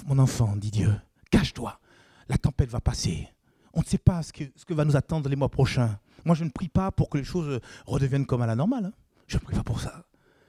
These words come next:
Seigneur, quoi qu'il arrive, aide-moi toujours à regarder vers toi. Et pour cela, j'ai besoin de chercher l'Éternel.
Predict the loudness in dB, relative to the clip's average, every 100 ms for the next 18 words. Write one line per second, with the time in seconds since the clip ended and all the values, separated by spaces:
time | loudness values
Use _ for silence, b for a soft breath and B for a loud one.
0 | b b -2 2 2 2 2 4 2 0
1 | -2 -4 B B B 4 4 6 4 2
2 | 2 2 4 4 4 4 4 4 0 -2
3 | -12 B B B 0 2 4 4 4 4
4 | 4 6 4 6 4 2 2 2 4 4
5 | 4 4 6 4